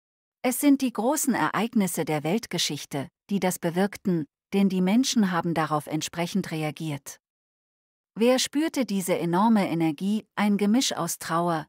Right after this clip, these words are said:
Mitgefühl und Liebe, beim Tod von Diana und insbesondere bei der Beerdigung,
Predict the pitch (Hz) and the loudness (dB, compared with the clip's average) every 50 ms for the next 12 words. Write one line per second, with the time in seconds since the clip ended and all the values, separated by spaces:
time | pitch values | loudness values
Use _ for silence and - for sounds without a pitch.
0 | _ _ _ - 214 240 - - - 208 - - - 226 220 202 180 - 214 254 | _ _ _ 0 0 0 0 -2 -4 -4 -4 -2 0 0 2 2 0 0 0 -2
1 | 277 - 208 214 214 180 170 147 139 175 - _ _ _ - 160 160 160 156 - | -2 0 0 0 0 0 0 -2 -6 -6 -10 _ _ _ -2 0 0 -2 -2 -4
2 | - 294 320 - - - 196 175 160 160 170 170 190 214 208 190 175 160 - - | -4 -4 -4 -4 -4 -4 -2 -2 -2 0 0 0 2 2 4 2 2 2 0 -2
3 | 165 160 - - 208 226 - - 196 175 175 175 170 175 175 175 165 170 160 170 | -4 -4 -2 0 0 0 0 0 -2 0 0 2 2 2 0 0 0 -2 0 0
4 | 160 160 160 156 156 - 151 - 156 190 196 185 185 180 - 170 160 151 143 | 0 0 -2 -2 -4 -4 -4 -2 0 0 0 0 0 -2 -2 -2 -2 -2 -4